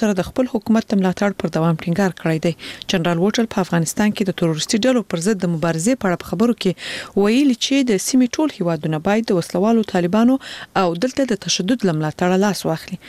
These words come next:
جنرال جوزف ووټل په داسې حال کې له افغانستانه د خپل هیواد د پوځي ملاتړ پر دوام او په سیمه ییزه کچه له تروریزم سره د مبارزې پر اهمیت ټینګار کوي چې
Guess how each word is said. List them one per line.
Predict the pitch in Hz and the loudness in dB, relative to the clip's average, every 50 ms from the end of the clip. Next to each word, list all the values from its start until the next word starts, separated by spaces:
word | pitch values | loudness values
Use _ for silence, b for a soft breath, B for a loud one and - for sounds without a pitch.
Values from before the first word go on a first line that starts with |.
| B B B B B - - | B B B B B -2 0
جنرال | 208 196 214 214 214 190 190 | 0 2 2 0 0 0 0
جوزف | 185 180 185 - | 0 0 -2 0
ووټل | - 233 247 - 262 247 - | 0 0 0 0 -2 -2 0
په | 202 | 0
داسې | 190 180 - - - | 0 0 0 -2 -2
حال | 226 - | -2 0
کې | - 208 202 | 0 0 0
له | 185 - | 2 0
افغانستانه | 175 170 170 165 - - 220 220 220 202 | 0 0 0 -2 0 0 2 2 2 2
د | 185 - | 0 -2
خپل | - 226 226 - - | -2 -2 -2 0 2
هیواد | 220 226 226 - B B B B B B - | 0 0 0 -2 B B B B B B -4
د | 202 196 - - | -4 -2 0 0
پوځي | 190 175 - 254 247 | 0 2 2 4 4
ملاتړ | 214 180 - - 226 220 - | 4 2 0 -2 -2 -2 -2
پر | - 175 165 185 | -4 -2 0 0
دوام | 175 196 226 262 285 - - | 2 4 4 4 2 2 0
او | 208 190 | -2 -2
په | - 180 - | -4 -6 -2
سیمه | - 196 202 214 247 | 0 2 4 4 4
ییزه | 233 - 202 - - | 2 0 -2 -4 -4
کچه | 170 - - 160 165 | -4 -2 -2 -2 -2
له | 160 - | 0 0
تروریزم | 202 214 220 240 240 269 254 240 - | 2 2 2 2 2 2 0 2 2
سره | 240 220 214 | 0 0 2
د | 208 180 175 | 2 0 2
مبارزې | 165 180 170 170 170 185 247 240 - - - - - - - - - - | 2 0 0 0 0 0 0 0 -2 -4 -12 -16 -16 -16 -16 -10 -4 -2
پر | 160 196 160 | 0 0 2
اهمیت | 160 196 208 208 - - | 2 2 2 2 0 -2
ټینګار | 190 185 196 226 247 - - | 0 0 2 0 0 0 2
کوي | 277 269 262 | 0 2 2
چې | - | 0